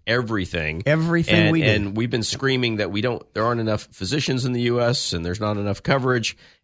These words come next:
Speaker 1: and this is not gonna help that argument at all.
Speaker 2: Yep.
Speaker 1: At all.
Speaker 2: Yep.
Speaker 1: So,
Speaker 2: Yep.
Speaker 1: so that, that's a little frustrating, Larry, I have to
Speaker 2: Yep.
Speaker 1: say. And I'm not sure, you know, it's such, such when they're, I don't know where they got, got to a near
Speaker 2: Yep.
Speaker 1: nine percent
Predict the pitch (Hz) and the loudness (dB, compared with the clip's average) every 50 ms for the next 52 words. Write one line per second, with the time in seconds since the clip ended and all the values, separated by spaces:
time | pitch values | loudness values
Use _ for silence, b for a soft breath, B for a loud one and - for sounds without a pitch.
0 | - - 95 92 87 90 110 113 - - - - - 98 90 78 85 85 87 92 | -2 -2 0 0 0 2 0 0 2 0 -2 -2 -2 -2 -2 -2 -4 -2 0 0
1 | 101 107 104 98 - 110 104 95 92 104 101 98 92 - - 90 87 85 - - | 2 2 0 0 -2 -2 -2 0 0 0 0 -2 -4 -2 -2 0 0 0 0 -2
2 | 85 92 - 78 82 80 76 62 - 87 92 92 90 90 80 71 - - _ - | -2 -2 -2 -4 -6 -6 -6 -6 -4 -2 -2 -2 -2 -4 -4 -8 -10 -14 _ -12
3 | 95 - - 82 87 90 85 76 71 69 92 - - 87 87 82 - 92 85 B | -10 -10 -8 -8 -6 -6 -4 -4 -6 -6 -8 -6 -6 -6 -6 -6 -8 -14 -16 B
4 | B _ - 131 143 160 147 - 165 175 175 - 190 160 139 113 - - 107 101 | B _ 0 2 2 2 2 2 0 -2 0 0 -2 0 0 -2 0 -2 -2 -2
5 | 101 - 107 92 87 85 82 82 85 87 87 92 95 98 - - 87 - 92 85 | -2 -2 -4 -4 -4 -4 -6 -4 -4 -2 0 0 -2 -2 -4 -6 -6 -4 -4 -2
6 | 80 78 - b b b b b b - 92 101 107 117 131 127 - - - - | -2 -4 -6 b b b b b b -4 -2 0 0 0 0 -2 -2 -4 -4 -2
7 | 127 123 123 120 110 107 104 110 - _ _ _ _ _ - - 98 98 92 76 | -2 0 0 2 2 0 0 -4 -8 _ _ _ _ _ -4 0 0 0 0 -2
8 | - - _ _ _ _ _ - - _ _ _ _ _ _ _ _ - 110 - | -4 -8 _ _ _ _ _ -20 -20 _ _ _ _ _ _ _ _ -8 -6 -4
9 | - 151 151 - - - - - 185 185 - - - 104 139 151 151 151 147 131 | -6 -6 -6 -8 -14 -18 -6 -6 -4 -4 -4 -8 -8 -4 -2 -2 0 0 0 0
10 | - - 151 185 185 175 165 135 131 147 156 139 143 120 101 120 120 - - - | 0 -2 0 0 0 0 0 2 2 2 2 2 0 0 2 0 0 0 -4 -4
11 | - 131 135 127 - - - 110 104 98 98 107 107 107 104 98 104 98 - - | -2 0 0 0 0 0 0 0 2 2 2 2 2 4 2 2 0 -2 -8 -14
12 | _ _ - 90 80 107 117 117 113 120 117 101 95 - - 117 107 95 - | _ _ -14 -6 -2 0 0 0 0 -2 -4 -6 -6 -4 -2 0 -2 -2 -2